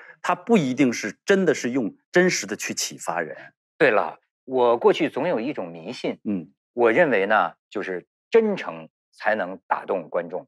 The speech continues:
Speaker 1: 嗯。
Speaker 2: 就是这个演员呢，或者不管演员还是主持人，你一定要发自内心，
Speaker 1: 对。
Speaker 2: 对吧？你心里是，呃，这个，这个母爱，你就应该是母爱，对吧？你心里你要表达这个失恋，你就应该想着是你的，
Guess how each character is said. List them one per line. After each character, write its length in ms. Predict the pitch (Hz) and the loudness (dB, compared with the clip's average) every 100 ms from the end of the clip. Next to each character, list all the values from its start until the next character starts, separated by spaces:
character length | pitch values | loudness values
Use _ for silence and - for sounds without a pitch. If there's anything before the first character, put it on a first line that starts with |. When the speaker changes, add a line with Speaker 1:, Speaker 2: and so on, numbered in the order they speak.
| _ | _
Speaker 1:
嗯。 220 | 90 80 - _ _ | -12 -12 -16 _ _
Speaker 2:
就 100 | 139 | -2
是 140 | 127 | 2
这 120 | 147 143 | 2 4
个 220 | 120 101 | 4 2
演 260 | 101 85 | -2 -6
员 240 | 82 78 117 | -6 -8 -4
呢， 120 | 117 | -4
或 180 | - 127 | -2 -4
者 60 | 101 | -4
不 140 | 135 | -2
管 160 | 139 131 | -2 -2
演 160 | - | -4
员 100 | 95 | -6
还 100 | 104 | -6
是 120 | 107 | -8
主 120 | - - | -10 -12
持 160 | 113 | -8
人， 220 | 85 82 - - _ - | -8 -10 -14 -20 _ -6
你 180 | 113 | -6
一 220 | 82 80 120 | -6 -8 0
定 200 | 226 156 | 2 4
要 140 | 107 | 2
发 300 | - - 92 | -2 -4 -4
自 140 | - | -8
内 200 | 90 90 | -8 -8
心， 240 | - 90 78 | -10 -14 -4
Speaker 1:
对。 200 | 135 117 _ _ | -4 -4 _ _
Speaker 2:
对 80 | 170 | 2
吧？ 180 | 123 - - _ | 2 0 -10 _
你 160 | 151 151 | -4 -2
心 300 | - 240 214 | 2 4 6
里 160 | 117 | 2
是， 400 | - 170 143 131 - _ | 0 2 2 2 -2 _
呃， 180 | 135 123 | -4 -2
这 140 | 156 | 0
个， 100 | 135 | 0
这 100 | 135 | 0
个 120 | 127 | 0
母 220 | 127 127 95 | 0 0 2
爱， 260 | 185 131 | 4 2
你 180 | 110 110 | -2 -8
就 260 | - 226 135 | 2 4 4
应 200 | 120 120 | 2 2
该 160 | 117 | 0
是 180 | - 123 | 0 -6
母 280 | 101 95 78 | -6 -8 2
爱， 320 | 131 139 - _ _ _ - | 2 2 -2 _ _ _ 2
对 80 | 175 | 4
吧？ 140 | 147 | 4
你 160 | 151 143 | 2 -2
心 240 | - 220 | 2 4
里 160 | 160 143 | 4 2
你 140 | 160 | 4
要 120 | 196 | 4
表 220 | - 123 | 6 2
达 200 | 107 127 | 4 2
这 100 | 160 | 2
个 100 | 147 | -2
失 220 | 120 - 180 | -4 -2 4
恋， 380 | 170 117 104 123 | 4 4 0 -8
你 160 | 113 | -2
就 160 | 220 175 | 2 2
应 160 | 135 | 4
该 100 | 143 | 2
想 320 | 143 117 90 85 | 2 0 -2 -2
着 240 | 104 104 | -4 -4
是 160 | - 123 | -8 -6
你 300 | 117 95 92 | -6 -6 0
的， 260 | 110 113 | 0 0